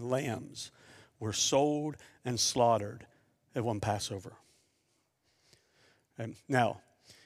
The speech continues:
if you had a kid, you've been in this situation, I've been in it, uh, where, where you think that your kid is talking a little bit or crying and causing a distraction.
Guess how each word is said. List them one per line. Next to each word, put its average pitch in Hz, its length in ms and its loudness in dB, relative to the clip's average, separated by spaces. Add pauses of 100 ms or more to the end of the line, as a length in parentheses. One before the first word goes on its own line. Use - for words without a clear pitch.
if 127 160 -2
you 143 80 6
had 147 180 8
a 156 60 2
kid, 135 560 4 (100)
you've 127 200 -4
been 143 180 4
in 143 100 4
this 147 140 2
situation, 156 580 2
I've 151 180 6
been 143 140 4
in 120 140 0
it, 123 140 -4 (380)
uh, 135 140 4
where, 139 380 4
where 135 180 4
you 135 160 0
think 147 240 2
that 151 120 -2
your 147 180 0
kid 165 480 4 (280)
is 123 200 -2 (220)
talking 151 400 4
a 156 40 2
little 156 140 2
bit 165 340 6
or 120 140 0
crying 160 440 2
and 117 100 -2
causing 156 340 4
a 143 60 0
distraction. 143 720 0